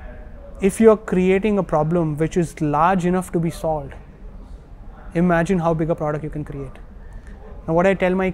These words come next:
kid is, if you go after a problem where everybody would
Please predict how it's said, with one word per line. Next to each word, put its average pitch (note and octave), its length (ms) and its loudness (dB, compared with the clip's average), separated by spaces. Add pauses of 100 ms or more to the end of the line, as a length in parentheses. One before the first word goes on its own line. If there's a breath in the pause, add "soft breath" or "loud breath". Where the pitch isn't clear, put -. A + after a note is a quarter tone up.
kid F3+ 180 2
is, E3+ 220 -2 (1400)
if A3+ 100 0
you F#3+ 120 6
go G3+ 100 10
after A3+ 280 4
a - 80 -
problem F#3 340 4
where G3 100 0 (280)
everybody F3 540 2 (720)
would F3+ 160 4